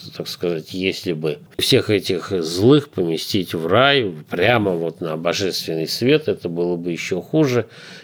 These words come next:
И сама гиена создана для того, чтобы люди могли уже как-то в вечности,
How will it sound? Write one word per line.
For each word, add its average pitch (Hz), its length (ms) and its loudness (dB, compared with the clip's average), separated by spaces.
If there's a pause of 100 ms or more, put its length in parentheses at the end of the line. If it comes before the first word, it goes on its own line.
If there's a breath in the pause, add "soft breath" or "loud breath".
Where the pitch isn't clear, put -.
И 110 140 -4
сама 120 400 4
гиена 110 800 2
создана 87 580 0
для 85 160 -2
того, 101 400 2
чтобы 82 380 -2
люди 95 320 0
могли 85 640 2
уже 92 240 2
как-то 85 380 -6
в 76 60 -6
вечности, 87 920 -4